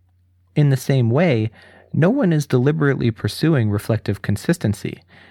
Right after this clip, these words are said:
and reflective consistency is not a special warrant of trustworthiness. The goal here is to win. But anyone who pursues the goal of winning, using their current notion of winning and modifying their own source code,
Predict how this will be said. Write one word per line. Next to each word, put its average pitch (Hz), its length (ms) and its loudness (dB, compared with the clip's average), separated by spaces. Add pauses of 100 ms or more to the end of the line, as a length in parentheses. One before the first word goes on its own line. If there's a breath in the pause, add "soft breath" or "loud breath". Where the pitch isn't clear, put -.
(160 loud breath)
and 101 320 2
reflective 120 540 0
consistency 113 800 0
is - 200 -4
not 120 160 2
a 117 60 -4
special 113 420 -2
warrant 113 460 0
of 107 100 -4
trustworthiness. - 880 -4 (600)
The 107 80 -4
goal 170 300 2
here 90 360 0 (100)
is 104 280 -2
to - 200 -2
win. 139 460 -2 (720 soft breath)
But 117 220 0 (420)
anyone 127 520 2
who 107 180 0
pursues 135 520 0
the 113 100 -2
goal 104 220 2
of 95 120 -4
winning, 120 420 0 (380 loud breath)
using 110 280 2
their 95 140 0
current - 320 -4
notion 131 340 0
of 90 120 -2
winning 87 320 0
and 92 280 -2
modifying 90 520 0
their 82 120 -2
own 82 140 -4
source 151 300 -4
code, 92 320 -2